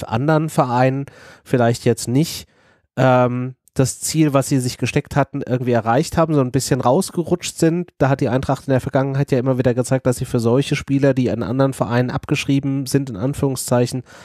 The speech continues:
auch denen durchaus eine Bühne bieten kann. Und wir müssen ja auch irgendwie gucken, wie wir irgendwie zu Kohle kommen, weil den Meistertitel, den werden wir auf absehbare Zeit wahrscheinlich nicht erreichen.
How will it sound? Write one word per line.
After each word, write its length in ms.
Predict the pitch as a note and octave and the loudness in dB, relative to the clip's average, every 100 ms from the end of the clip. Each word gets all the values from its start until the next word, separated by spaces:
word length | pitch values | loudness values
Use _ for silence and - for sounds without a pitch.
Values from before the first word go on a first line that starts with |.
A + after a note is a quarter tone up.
| - - - | -20 -20 -2
auch 260 | B2+ A#2 - _ | 0 0 -8 _
denen 340 | - C3+ C3+ | 0 0 2
durchaus 460 | C#3 C#3+ - C3 B2+ | 2 0 2 0 0
eine 100 | B2 | -2
Bühne 320 | A#2+ E3 G3 | -2 -2 -2
bieten 520 | F#3 F#3+ - F3+ E3+ - | 0 -2 -2 -6 -6 -2
kann. 300 | D#3 F3 G3+ - - - - | 0 0 -4 -16 -20 -18 -2
Und 100 | C#3 | 2
wir 80 | D3+ | 2
müssen 200 | F#3+ F#3 | 2 0
ja 60 | |
auch 100 | C#3 | 0
irgendwie 220 | D3 D#3+ | -2 -4
gucken, 360 | D#3+ F#3+ F#3 D#3+ | -4 -4 -2 0
wie 100 | D3+ | 2
wir 180 | D#3 C#3+ | 2 0
irgendwie 280 | C#3+ D3 C#3+ | 0 0 -2
zu 160 | C#3+ | -2
Kohle 260 | - G3 F3 | 0 0 2
kommen, 300 | - B2+ C3 | 0 0 0
weil 140 | B2+ | 2
den 120 | B2+ B2 | 2 2
Meistertitel, 640 | B2 D3 G3 - F#3+ E3+ | 0 2 0 0 -2 0
den 180 | D#3 D3 | 0 2
werden 160 | D3+ | 2
wir 220 | D#3+ D3+ - | 2 2 -2
auf 160 | C3+ | -6
absehbare 580 | D3 - D#3+ D3+ C#3 D3 | -6 -2 0 2 0 0
Zeit 340 | - C#3 D3 | 0 0 0
wahrscheinlich 340 | C3+ C#3 C3+ C3 | 0 0 0 0
nicht 160 | F#3 | 2
erreichen. 480 | D#3 G#2 G#2+ A2 F#3 | 2 4 2 0 -4